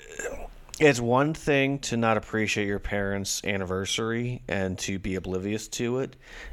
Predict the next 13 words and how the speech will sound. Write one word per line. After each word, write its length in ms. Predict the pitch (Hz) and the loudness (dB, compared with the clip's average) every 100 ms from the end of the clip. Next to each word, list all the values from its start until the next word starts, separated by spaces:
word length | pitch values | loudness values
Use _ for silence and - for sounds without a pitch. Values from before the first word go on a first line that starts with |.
| - - | -8 2
It's 240 | 113 - | 2 4
another 460 | 123 113 104 101 98 | 2 4 2 2 -2
thing 320 | - 101 92 | -2 -2 -2
to 220 | - 92 - | -4 -6 -2
outright 460 | 98 98 101 92 - | 0 0 0 -4 -4
disrespect 720 | 87 - 92 - 76 80 - | -6 -4 -6 -4 -4 -6 -4
them 400 | 101 101 107 110 - | -2 -2 -2 -6 -6
and 220 | 90 92 | -6 -4
take 240 | - 92 - | -4 -4 -2
someone 800 | - 87 82 80 80 80 78 - - - | -4 -4 -4 -4 -4 -4 -6 -10 -16 -8
into 280 | 87 90 85 | -6 -6 -6
their 220 | 80 78 | -4 -4
bedroom, 720 | - 55 - - - 60 | -2 -4 -6 -10 -8 -8